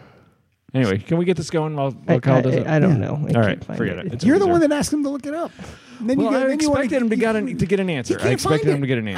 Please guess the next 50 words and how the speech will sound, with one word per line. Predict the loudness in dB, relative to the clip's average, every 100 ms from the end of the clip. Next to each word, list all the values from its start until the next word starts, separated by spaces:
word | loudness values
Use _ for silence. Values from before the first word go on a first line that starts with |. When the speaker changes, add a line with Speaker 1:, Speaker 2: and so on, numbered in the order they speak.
| 0
Speaker 3:
think |
Speaker 1:
answer. | 0 0
Speaker 3:
you're | 0 -2
drunk. | -4 -4 -4 -6 -16 _ _
I |
don't | -10 -6
Speaker 1:
No. |
Speaker 3:
think | -6 -4
you're | -2
even | -2 -2
Speaker 1:
No, | -4 -2
not | -2 0
yet. | -2 2
I've | 0 0 -6 -4
got | -2 -2 -2
Speaker 3:
Let's | 0 2
Speaker 1:
five, | 2
Speaker 3:
hear | 2
it. | 0
Speaker 1:
I've | 0
got | 0
five | 0 2 2
little | 0
bottles | 2 0 0 -2
of | -2
rum | -2 2
to |
Speaker 3:
Come | 2
Speaker 1:
go | 2
Speaker 3:
on. |
Speaker 1:
through. | 0 -4 -4
Speaker 3:
Let's | -2 0
Speaker 2:
The | -2
Mon-, |
Speaker 3:
do | 0
you | 2
have | 4
Speaker 2:
the | 4
Speaker 3:
five | 4 2
Speaker 2:
Monkees? |
Speaker 3:
bottles | 2 2 0 0
in | -2
there? | -2
Speaker 2:
Was | -2
it | -2
the | 0
Monkees? | 2 2 -2 -4
Speaker 1:
Three | -6
or | -6
four. | -8 -12